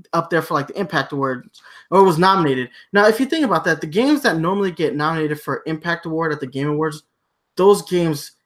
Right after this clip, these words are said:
explore some really deep, deep, like, uh, topics. Like, you had that one game where the guy described what it's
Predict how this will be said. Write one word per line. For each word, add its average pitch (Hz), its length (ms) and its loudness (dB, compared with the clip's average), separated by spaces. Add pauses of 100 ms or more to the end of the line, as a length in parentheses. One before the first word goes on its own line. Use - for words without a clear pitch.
(120)
explore 151 1000 -2 (520)
some 147 520 -2
really 156 600 0 (460)
deep, 170 420 -2 (640)
deep, 269 480 4 (180)
like, 147 240 -2
uh, 139 380 0 (140)
topics. 147 440 0
Like, 131 240 -6 (360)
you 170 120 -2
had 165 140 2
that 143 180 2
one 170 200 4
game 143 420 -2
where 139 240 0
the 135 100 -6
guy 143 460 -2 (160)
described 143 460 -4
what 147 120 0
it's - 280 -10